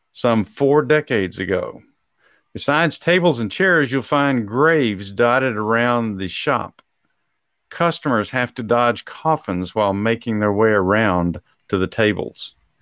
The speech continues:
India's exceedingly high population contributes to their seemingly tolerant attitude towards all things dead. Cemeteries in the area are not the kind of creepy place that you would find, say, here in the United States.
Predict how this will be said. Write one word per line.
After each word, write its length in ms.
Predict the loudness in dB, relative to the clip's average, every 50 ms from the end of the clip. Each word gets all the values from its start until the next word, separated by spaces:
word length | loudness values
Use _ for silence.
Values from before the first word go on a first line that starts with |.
| _ _ _ _ _ _ _ _ _ _ _ _ _ _
India's 460 | 2 4 4 4 4 4 4 2 2
exceedingly 680 | 0 -2 -2 0 2 2 2 4 4 2 4 2 2 2
high 240 | 2 0 0 0 0
population 840 | 0 -2 -2 -2 -2 -2 0 2 4 4 4 2 0 -2 -2 -4
contributes 560 | -4 -6 -8 -4 -2 0 0 2 0 -2 -2 -2
to 140 | -2 0
their 160 | 2 2 2 0
seemingly 760 | -2 -4 -2 0 2 4 4 4 4 4 2 2 2 0 0 -2
tolerant 640 | -4 -8 -4 -2 0 2 2 4 2 2 2 2
attitude 500 | 2 2 2 2 0 -2 -4 -4 -4 -4
towards 440 | -4 -4 -2 2 2 2 2 0 -2
all 320 | -4 -2 2 2 4 2 2
things 420 | 0 -2 -2 0 -2 -2 -4 -8
dead. 520 | -4 0 2 2 4 2 0 -2 -6 -14 -20 _ _ _ _ _ _ _ _ _ _ _ _
Cemeteries 680 | -10 -4 -2 2 2 2 2 2 2 2 4 4 2 2
in 120 | 2 2 2
the 60 | 2
area 360 | 2 2 2 2 2 4 2
are 100 | 2 2
not 300 | 2 0 0 0 -2 -2
the 80 | -6 -10
kind 360 | -8 -6 -4 -2 -2 -2 -2
of 80 | -4 -4
creepy 360 | -4 -4 -4 -2 -2 -4 -6
place 360 | -4 0 2 2 2 2 0
that 180 | -4 -6 -6 -6
you 80 | -4
would 220 | -4 -2 -4 -4 -2
find, 500 | 0 0 2 2 2 2 2 0 -2 -4 -10 _ _ _ _ _ _
say, 240 | -2 0 2 2 2
here 240 | 0 0 2 2 2
in 100 | 2 2
the 60 | 0
United 440 | 0 0 0 0 2 2 0 -2 -4
States. 640 | -4 0 2 4 4 4 2 -2 -6 -12 -16 -16